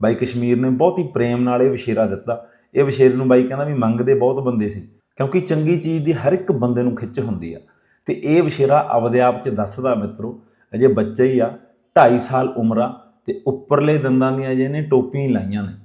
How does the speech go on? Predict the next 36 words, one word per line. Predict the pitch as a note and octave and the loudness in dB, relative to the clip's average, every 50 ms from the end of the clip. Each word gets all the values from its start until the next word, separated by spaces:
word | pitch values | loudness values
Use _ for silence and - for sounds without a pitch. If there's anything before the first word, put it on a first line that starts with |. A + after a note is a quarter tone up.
| _ _ _ _ _ - C3 | _ _ _ _ _ -6 -4
ਹੁਣ | C3+ C#3 | -4 -2
ਤੱਕ | C3 D#3+ - E3 | -2 -4 -2 -2
ਇਹ | F3 E3 | -4 -4
ਕਿਸੇ | - F3 F3 - G3+ G3 | -4 -6 -2 2 2 2
ਵੀ | F#3+ G3 | 4 2
ਘੋੜੀ | F#3+ G3 G3 F#3 D#3+ D3 | 2 2 2 4 2 0
'ਤੇ | - D3+ | -4 -4
ਬਾਈ | C#3+ C3 C#3 C#3 | -2 0 0 -2
ਕਸ਼ਮੀਰ | C3+ C3 B2 - C#3 C3 C3 B2+ B2 | -2 -4 -8 -6 -4 -2 -2 0 0
ਨੇ | C3 C3 | 0 0
ਨਹੀਂ | B2 A2 G#2+ A#2+ A#2+ | 0 0 0 0 -2
ਛੱਡਿਆ। | A2 G#2 F#2 F2 F2+ E2+ - - _ _ _ _ _ _ - | -4 -6 -10 -8 -10 -10 -12 -14 _ _ _ _ _ _ -6
ਤੇ | D3+ | -4
ਵਛੇਰੇ | D3 C3 C3 B2+ - C#3+ C#3+ C#3+ D#3 | -2 -2 -2 -4 -2 -4 -2 -2 -2
ਦੇ | D#3+ D#3+ | -2 -2
ਵਿੱਚ | D#3 D3+ D3+ D#3+ | -2 -4 -4 -4
ਅਜੇ | D#3 D#3 E3 | -2 -2 -2
ਬਚਪਨ | C#3 A2+ A#2 A2+ A2 - - C#3+ C#3 C3+ | 2 4 2 2 2 -2 -4 -4 -2 0
ਆ | B2 | 0
ਬਹੁਤ | G#2+ G#2 A2 B2 A#2+ | 0 2 2 2 2
ਜ਼ਿਆਦੇ। | G#2+ G#2 F#2+ F#2 F2 E2+ - _ _ _ _ _ - A2 | 2 0 -2 -4 -6 -10 -14 _ _ _ _ _ -6 -4
ਅਜੇ | A#2 C3+ | -2 -2
ਇਹਨੂੰ | C#3 E3 F3 E3+ D#3 - - - | 0 -2 -2 -4 -6 -10 -8 -6
ਪੂਰਾ | C#3+ C#3+ C#3 D3 D3 | -4 0 2 2 2
ਜਿਵੇਂ | C#3+ C#3 C3+ C#3+ C3+ | 2 0 -4 -4 -4
ਘੋੜੇ | - - E3 D3 C3+ B2+ | -2 -2 0 2 2 2
ਖੜਦੇ | B2+ - - A#2 A#2 C3 D3 E3 | 2 0 -2 -4 -4 -4 -4 -6
ਨੇ | E3 D#3 | -4 -4
ਬਣ | D3 B2+ B2+ B2+ B2 | -2 0 0 0 -2
ਕੇ, | - C3+ C3+ | -2 -2 -2
ਉਵੇਂ | - C3+ C3 C3+ C#3 | 0 0 -2 -2 -2
ਪਤਾ | - - A#2 A2+ A#2 A2+ A#2 | 0 0 0 4 4 4 4
ਨਹੀਂ। | A#2 B2 B2 A#2+ - - _ _ _ - | 4 0 -4 -6 -8 -12 _ _ _ 0
ਜਦੋਂ | B2 B2+ C#3 | 2 2 4
ਹੌਲੀ | G#2 B2 B2+ D3 E3 D#3+ | 4 4 4 4 4 2
ਹੌਲੀ | C3+ D3+ D#3 D#3 E3+ D#3 | 2 2 0 0 0 -4